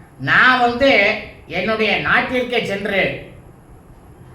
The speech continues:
அவனுக்கு முடிசூட்டி விட்டு ராஜ்யாபிஷேகம் செய்து விட்டு அதன் பிறகு அப்படிதான் அவன் வந்து ஆட்சி பொறுப்பையே அவன் ஏற்பான்.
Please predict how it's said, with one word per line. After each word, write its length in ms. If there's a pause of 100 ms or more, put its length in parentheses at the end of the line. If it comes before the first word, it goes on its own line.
(240)
அவனுக்கு 500
முடிசூட்டி 760
விட்டு 380
ராஜ்யாபிஷேகம் 880
செய்து 280
விட்டு 680 (800)
அதன் 580
பிறகு 480 (1500)
அப்படிதான் 540
அவன் 140
வந்து 400 (260)
ஆட்சி 380
பொறுப்பையே 580
அவன் 240
ஏற்பான். 760